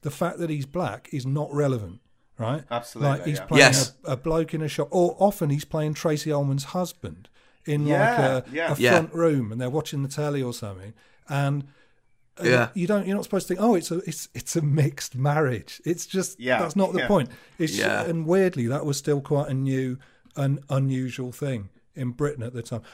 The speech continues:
Speaker 1: But apart
Speaker 3: Definitely,
Speaker 1: from that,
Speaker 3: yeah.
Speaker 1: yeah, it's, it's like Copycats or Russ Abbott's
Speaker 3: <laughs>
Speaker 1: Madhouse.
Speaker 3: Yeah.
Speaker 1: It's,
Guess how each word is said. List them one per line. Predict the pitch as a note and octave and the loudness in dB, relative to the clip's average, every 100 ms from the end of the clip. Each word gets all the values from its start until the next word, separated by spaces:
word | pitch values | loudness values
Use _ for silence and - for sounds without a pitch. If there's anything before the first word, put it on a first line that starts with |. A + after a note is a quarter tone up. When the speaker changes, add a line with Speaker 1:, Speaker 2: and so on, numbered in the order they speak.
| - | -2
Speaker 1:
But | D#3+ E3 | 0 4
apart | A2+ F#3+ | 4 4
Speaker 3:
Definitely, | G#2+ G2 B2+ | 2 -2 -2
Speaker 1:
from | G#2 | 0
that, | G#2 A2 | -2 -4
Speaker 3:
yeah. | A#2+ | -8
Speaker 1:
yeah, | G#2 | -8
it's, | G#2 B2+ - - | -12 -14 -18 -10
it's | C3 C3 - | -10 -8 -6
like | A#2 A2 | -6 -6
Copycats | - A2 - G#2+ G2+ F#2+ - - | -6 -6 -6 -14 -14 -14 -16 -14
or | G#2 G2 F#2 _ _ _ _ - | -12 -12 -16 _ _ _ _ -12
Russ | C3+ A#2+ - | -6 -6 -6
Abbott's | G2 - A#3+ | -8 -10 -10
Speaker 3:
<laughs> | C#3 | -8
Speaker 1:
Madhouse. | A2 G2+ G2+ G2 G#2 | -8 -8 -10 -10 -2
Speaker 3:
Yeah. | A#2 G#2 | 0 0
Speaker 1:
It's, | - | -4